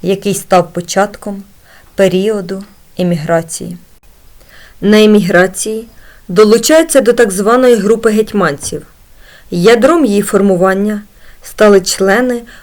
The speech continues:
Української партії хліборобів-демократів, які навесні тисяча дев'ятсот вісімнадцятого року підтримали ідею обрання Павла Скоропадського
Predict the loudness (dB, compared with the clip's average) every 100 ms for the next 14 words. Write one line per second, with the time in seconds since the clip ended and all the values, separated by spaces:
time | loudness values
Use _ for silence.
0 | -10 -2 2 2 0 -2 -2 0 -2 -2
1 | -4 -6 -4 2 2 2 -2 0 0 0
2 | -4 -8 -6 -10 -12 -16 _ _ _ -12
3 | -2 0 0 2 2 2 0 0 0 0
4 | -6 -8 -8 -8 -10 -12 _ -4 2 2
5 | 0 -4 -6 -4 0 0 0 -2 -4 -2
6 | 0 0 -2 -6 -12 -14 -20 -20 -20 -8
7 | -6 -2 -2 0 0 0 -2 0 0 2
8 | 2 2 2 0 0 -2 -2 -4 -2 -2
9 | 0 -2 -4 -10 -10 -8